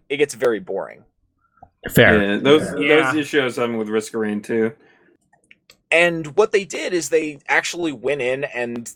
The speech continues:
Speaker 1: they did detailed buffs and nerfs to the individual items in order to fix it. As a very quick example, there used to be a fairly easy combo where you would use an item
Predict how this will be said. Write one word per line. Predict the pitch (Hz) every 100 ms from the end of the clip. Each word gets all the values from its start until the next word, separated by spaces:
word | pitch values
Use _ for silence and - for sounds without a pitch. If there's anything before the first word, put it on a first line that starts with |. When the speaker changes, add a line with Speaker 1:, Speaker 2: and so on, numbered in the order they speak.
| 131
Speaker 1:
they | 127 123 117 104 _ _ _ -
did | 123 123 110 104 _
detailed | 127 131 143 180 180 175 -
buffs | 135 147 -
and | 139 135
nerfs | 160 107 - - -
to | - 131 120
the | 110 113
individual | 120 120 127 120 113
items | 131 147 120 101 101 -
in | 117 113
order | 104 113 107 104
to | 101 - 101 101
fix | 104 - 175 107
it. | 80 - - _ _ _ -
As | 170 160
a |
very | 139 147 151 143
quick | - 147
example, | 127 101 110 104 98 104 _ _ -
there | 165
used | 170 180
to | -
be | 190
a |
fairly | 143 160 165 160 143
easy | 131 135 135 135 113
combo | - 131 139 135 135
where | 117 120
you | 117 120
would | 110
use | 117 123 113
an | 107 98 -
item | 123 139 151 147 147